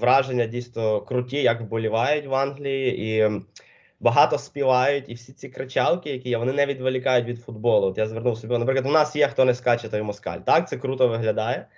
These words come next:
але це тебе десь відволікає від футболу. Ти встаєш, ти скачеш, дивишся, все це круто для тебе, як для фаната, це класно виглядає,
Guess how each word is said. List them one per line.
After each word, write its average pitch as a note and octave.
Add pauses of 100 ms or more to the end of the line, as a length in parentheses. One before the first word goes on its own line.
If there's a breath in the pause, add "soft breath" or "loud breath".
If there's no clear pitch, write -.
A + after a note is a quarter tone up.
(320 soft breath)
але A#2+
це D3+
тебе D3+
десь D3
відволікає C3+
від B2
футболу. B2
Ти A2+
встаєш, C3+
ти G#2
скачеш, A#2+
дивишся, A2+
все A2+
це A2
круто B2+
для A2+
тебе, G#2+
як G2
для G#2+
фаната, C3+
це A2+
класно A#2+
виглядає, A#2